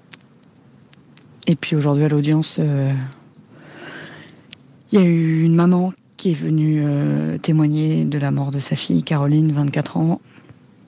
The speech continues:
morte d'une balle dans la tête au Bataclan. Et, euh,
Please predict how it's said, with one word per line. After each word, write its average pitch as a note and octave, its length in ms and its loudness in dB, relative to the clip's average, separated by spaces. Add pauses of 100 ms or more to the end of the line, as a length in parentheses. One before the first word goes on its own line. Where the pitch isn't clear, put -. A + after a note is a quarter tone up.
(3000)
morte F3+ 340 2
d'une E3+ 140 4
balle D#3 140 2
dans D3+ 100 2
la C#3 100 0
tête D#3+ 280 -4
au D#3 100 -2
Bataclan. F3+ 640 4 (120)
Et, E3 280 0
euh, D3+ 460 0